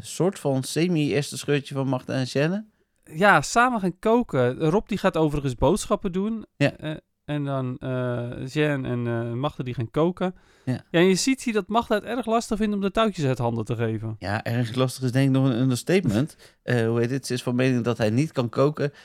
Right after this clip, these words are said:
Speaker 1: Hij
Speaker 2: Hmm.
Speaker 1: heeft geen, eh, logica in zijn koken. Alles moet precies volgens de letter, eh, der, eh, der kookrecept.
Speaker 2: Ja.
Speaker 1: En, eh, ik zat me hier een beetje aan Magda te storen eigenlijk.
Speaker 2: Ja. Eh, dat, eh, ja, dat klopt. Ja, weet je, als het,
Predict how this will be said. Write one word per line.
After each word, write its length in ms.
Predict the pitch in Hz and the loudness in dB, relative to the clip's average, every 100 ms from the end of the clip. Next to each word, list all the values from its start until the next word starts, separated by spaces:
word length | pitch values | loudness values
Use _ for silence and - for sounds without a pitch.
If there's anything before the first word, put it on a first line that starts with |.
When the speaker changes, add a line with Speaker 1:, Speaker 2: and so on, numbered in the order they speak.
| _ | _
Speaker 1:
Hij 100 | - 120 | -2 2
Speaker 2:
Hmm. 80 | |
Speaker 1:
heeft 160 | 123 123 | 2 2
geen, 300 | 143 156 147 | 2 2 4
eh, 140 | 123 110 | 4 6
logica 420 | 139 170 156 139 | 4 4 2 2
in 140 | 131 | 2
zijn 180 | 127 117 | 0 0
koken. 440 | - 127 123 120 | 4 4 4 2
Alles 260 | - 151 131 | 4 2 2
moet 220 | 131 - | 0 -2
precies 640 | - 175 156 - 226 - - _ _ _ | -2 -2 -2 -2 -2 -2 -8 _ _ _
volgens 300 | 143 123 113 | 0 0 2
de 80 | |
letter, 340 | 123 117 110 101 | 4 4 2 -2
eh, 460 | 98 104 101 98 | 2 4 4 2
der, 320 | 90 98 98 98 | 2 0 2 2
eh, 60 | |
der 140 | 95 - | 0 -2
kookrecept. 680 | 165 175 - 147 143 131 - _ _ - | 0 0 0 0 2 2 -2 _ _ -6
Speaker 2:
Ja. 200 | 135 170 | -2 2
Speaker 1:
En, 320 | 113 107 - | 2 0 -4
eh, 140 | 117 107 | -2 -2
ik 200 | - - | -2 -2
zat 140 | 147 | -2
me 60 | 143 | 0
hier 100 | 131 | 2
een 60 | |
beetje 220 | 123 123 113 | 2 2 2
aan 60 | |
Magda 280 | 107 - 92 | -2 -2 -6
te 140 | - | -6
storen 440 | 101 - 85 80 80 | -12 -8 -6 -6 -8
eigenlijk. 420 | 76 - - _ _ _ _ _ _ _ | -10 -12 -16 _ _ _ _ _ _ _
Speaker 2:
Ja. 240 | - 254 - _ _ _ _ _ - | 4 4 2 _ _ _ _ _ -8
Eh, 100 | 190 | -8
dat, 320 | 160 175 165 180 | -4 -6 -4 -2
eh, 120 | 160 | -2
ja, 180 | 170 151 | 0 -2
dat 80 | 110 | -2
klopt. 320 | - 196 - | -4 -4 -4
Ja, 280 | 165 165 156 147 | -4 -2 -4 -4
weet 240 | 170 233 | -2 0
je, 140 | 254 220 | 0 0
als 180 | 202 208 | 0 0
het, 220 | 175 | -6